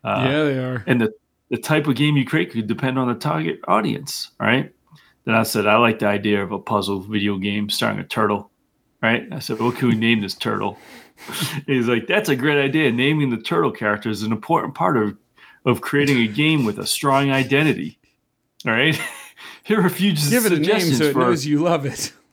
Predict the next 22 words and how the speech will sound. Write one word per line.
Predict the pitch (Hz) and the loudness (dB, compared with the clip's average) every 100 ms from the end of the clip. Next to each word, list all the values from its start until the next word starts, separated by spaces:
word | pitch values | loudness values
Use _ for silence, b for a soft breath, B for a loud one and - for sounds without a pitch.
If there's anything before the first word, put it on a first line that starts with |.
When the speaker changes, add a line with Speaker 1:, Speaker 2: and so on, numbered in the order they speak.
| _ - | _ -2
Speaker 1:
Yeah, | 170 127 - _ - | 0 0 -6 _ -2
for | 175 | 0
a | 170 | 2
turtle | 240 214 - | 2 2 2
character | 135 110 104 104 | 2 2 2 -4
name, | 104 92 | -4 -6
right? | 98 - - | -8 -8 -8
Shelby. | - 127 123 127 160 180 _ _ _ _ _ _ _ _ _ _ - | -2 0 2 0 -2 -4 _ _ _ _ _ _ _ _ _ _ -6
Speaker 2:
I | 127 | 0
love | 110 104 123 | 2 2 2
Speaker 1:
Uh, | |
Speaker 2:
it. | 143 - - | 0 -4 -4
Speaker 1:
Turdy. | 135 131 143 170 - _ _ _ | 0 2 0 -4 -14 _ _ _
Turdy. | - 147 143 117 | -4 0 0 -2
Speaker 2:
Turdy. | - 143 139 139 143 - | 0 2 2 2 0 0
Speaker 1:
Right? | 110 127 - - _ _ _ _ _ _ _ - | -2 -2 -6 -14 _ _ _ _ _ _ _ -4
Right? | 117 139 | 0 0
Speaker 2:
Turdy. | 143 120 123 | -2 -6 -8
Speaker 1:
Finley. | - 170 160 160 170 185 - | 0 2 4 4 2 0 -2
I | 139 | 0
like | 175 185 185 | 2 2 0
Finley. | 185 175 170 120 120 | 0 0 2 2 0